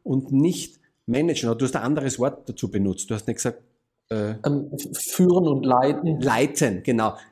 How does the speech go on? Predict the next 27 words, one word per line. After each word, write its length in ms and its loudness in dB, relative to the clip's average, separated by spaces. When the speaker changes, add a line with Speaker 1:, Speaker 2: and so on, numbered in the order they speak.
Speaker 1:
Leiten, 460 0
das, 220 0
ja, 260 0
führen 360 0
und 140 0
leiten, 300 0
die, 300 -8
die, 120 -12
die, 300 -12
man 220 -2
muss, 220 2
man 180 2
muss 140 2
die, 140 0
die 220 -2
Definition 600 2
natürlich 360 0
finden. 380 0
Drum 180 0
sag 200 0
ich 100 -2
einfach, 320 -2
das 200 -2
ist 280 -6
Führen 480 2
von 220 0
Menschen, 560 0